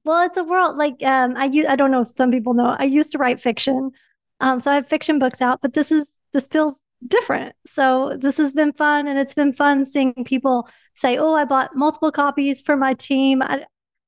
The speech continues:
um, it's just, it's been fun, and the support has been great.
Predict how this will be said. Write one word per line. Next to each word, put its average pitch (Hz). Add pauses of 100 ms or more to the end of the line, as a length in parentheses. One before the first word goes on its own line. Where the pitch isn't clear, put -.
(240)
um, 262
it's 294
just, 320
it's 269
been 311
fun, 254
and 262
the 262
support 247
has 202
been 240
great. -